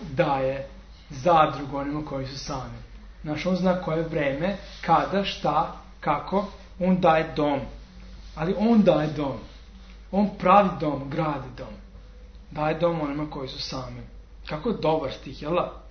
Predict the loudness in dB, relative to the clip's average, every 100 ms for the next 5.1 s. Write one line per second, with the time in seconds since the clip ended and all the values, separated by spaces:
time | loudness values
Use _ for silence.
0 | -18 -18 -18 -8 -2 0 0 4 6 6
1 | 6 2 2 0 -6 -4 4 4 4 0
2 | -2 -4 -6 4 6 8 6 2 2 -4
3 | -4 -8 -10 -16 -20 -20 -14 -10 -8 -6
4 | -6 -4 -6 -6 -10 -18 -20 -18 -10 -8
5 | -8